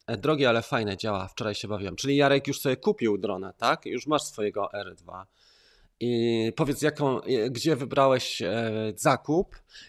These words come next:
i czy decydujesz się na ten care i jak będziesz te pierwsze loty swoje uskuteczniał. Dobrze, okej.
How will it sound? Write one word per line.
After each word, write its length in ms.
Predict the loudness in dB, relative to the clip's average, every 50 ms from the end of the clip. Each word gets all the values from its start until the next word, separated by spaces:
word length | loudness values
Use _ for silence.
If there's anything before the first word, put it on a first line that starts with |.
| _ -6
i 120 | -6 -6 -4
czy 300 | 0 4 6 6 6 4
decydujesz 580 | 4 0 -2 -2 -2 2 2 4 4 2 0
się 160 | 0 0 2
na 160 | 4 4 4 4
ten 240 | 2 0 0 0
care 480 | -2 0 2 4 4 4 4 2 0 -2
i 100 | -2 0
jak 200 | 0 0 -2 -2
będziesz 360 | -4 -4 -4 -4 -6 -8 -6
te 100 | -8 -8
pierwsze 360 | -4 -4 -4 -2 -2 -2 2
loty 260 | 2 2 2 2 0 -10
swoje 380 | -10 -10 -6 -4 -4 -4 -4
uskuteczniał. 720 | -6 -8 -14 -18 -16 -12 -10 -8 -8 -8 -10 -12 -16 -18 -16 -18 -18 -18 _ -20 -20 -20 -20 -20 -20 -20 -20 _ _ _ 0
Dobrze, 440 | 0 0 0 -2 -8 -10 -12 -14 -18 _ _ _ _ _ _ _
okej. 320 | -4 -2 -2 -2 -4 -4